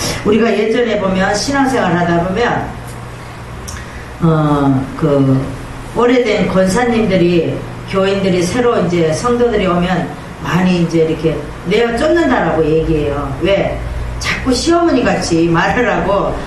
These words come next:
자꾸 "이거 해라, 저거 해라, 그것도 못해, 저것도 못해" 막 이렇게 말하니까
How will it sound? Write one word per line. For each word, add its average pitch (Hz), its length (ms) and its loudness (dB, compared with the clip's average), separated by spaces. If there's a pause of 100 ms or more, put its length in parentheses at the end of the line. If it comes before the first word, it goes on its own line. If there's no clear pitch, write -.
(120)
자꾸 208 280 0
"이거 208 220 2
해라, 202 540 2
저거 190 240 2
해라, 190 520 0
그것도 247 320 2
못해, 214 360 2
저것도 233 340 0
못해" 226 400 0
막 - 180 0
이렇게 247 240 2
말하니까 196 720 0